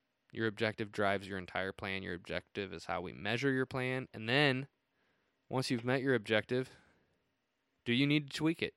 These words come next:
Do you wanna tweak it? Do you wanna change it? That's a question that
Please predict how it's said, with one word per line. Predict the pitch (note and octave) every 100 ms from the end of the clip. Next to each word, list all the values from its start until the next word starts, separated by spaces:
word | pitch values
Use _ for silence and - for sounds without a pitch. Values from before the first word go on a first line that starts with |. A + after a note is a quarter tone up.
| -
Do | B2
you | D#3
wanna | C#3 D#3+ F#3+
tweak | - F#2 -
it? | - - _ _ _ _ _ _ _ _ -
Do |
you | G#2+
wanna | A2 A#2+
change | - B2 A2
it? | - _ _ _ _ _ _ _ _ _ _ - - - - _ _ _ _ _ _ _ _ -
That's | A#2 G#2+
a | A#2
question | A2+ A2 A2 A2
that | G#2